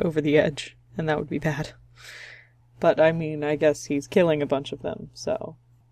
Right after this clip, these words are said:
maybe one of them falling off the side is not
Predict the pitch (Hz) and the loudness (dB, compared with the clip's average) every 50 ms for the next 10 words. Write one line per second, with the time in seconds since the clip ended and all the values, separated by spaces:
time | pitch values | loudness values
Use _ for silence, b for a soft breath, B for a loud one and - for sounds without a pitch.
0 | _ _ - - 160 143 139 - - 139 139 143 _ - - 170 160 156 156 151 | _ _ -10 -4 -2 -2 -2 -2 -4 -6 -8 -8 _ -12 -10 -4 -2 0 0 0
1 | 143 139 135 151 143 151 - - 170 151 143 139 139 - - - - - - - | -2 -2 -2 -4 -4 -4 -2 0 2 2 2 2 -2 -4 -8 -10 -6 -4 -4 -4
2 | - - - - - - - - - - - - _ _ - 175 160 - - - | -2 0 0 0 0 0 -2 -4 -4 -6 -20 -20 _ _ -8 -6 -4 -4 -4 -4